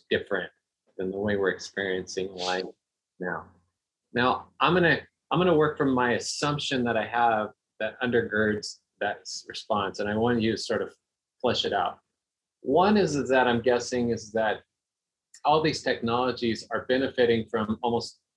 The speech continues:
every aspect of life being turned into bits of information, data, i-, i-, you know, in essence. And data, unlike the analog world of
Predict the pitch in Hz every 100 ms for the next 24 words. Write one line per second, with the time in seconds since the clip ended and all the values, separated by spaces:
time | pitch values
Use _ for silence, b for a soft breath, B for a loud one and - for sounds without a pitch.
0 | - 135 139 123 120 - 110 107 95 101
1 | 104 - 104 - 104 104 98 98 90 -
2 | 101 - 92 98 98 95 95 95 - 87
3 | - - 98 101 95 92 80 - _ _
4 | 107 98 - 107 98 101 95 95 92 -
5 | _ 107 95 87 - 92 - - _ _
6 | _ _ _ _ _ 127 127 117 139 139
7 | 170 165 139 123 113 - _ _ - 143
8 | 143 123 123 123 123 123 - _ 107 117
9 | 123 131 135 120 110 110 104 104 110 104
10 | 110 110 110 -